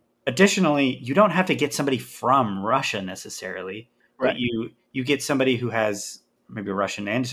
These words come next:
Speaker 1: ancestry or Russian descent. And, I mean, are you really even gonna know if it's somebody who just has, like, a Eastern European accent who is using and adopting it?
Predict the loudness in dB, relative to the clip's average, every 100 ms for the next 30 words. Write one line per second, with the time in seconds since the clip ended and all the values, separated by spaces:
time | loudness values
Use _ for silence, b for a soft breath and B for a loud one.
0 | -4 -4 -2 -4 -4 -4 -4 -4 -6 -8
1 | -2 -2 -2 B B 2 6 6 4 B
2 | B _ 2 6 8 6 4 0 -10 -20
3 | _ 4 6 4 4 6 6 4 2 2
4 | 4 6 6 6 4 0 -2 0 2 4
5 | 4 4 2 0 -6 _ _ _ -8 0
6 | 2 2 2 0 0 0 -4 _ _ -4
7 | -4 0 0 0 0 -2 -2 0 0 0
8 | -2 -2 -2 -4 -2 -2 -4 -8 -8 -6
9 | -4 -6 -8 -10 -6 -6 -2 -2 -2 -4
10 | -6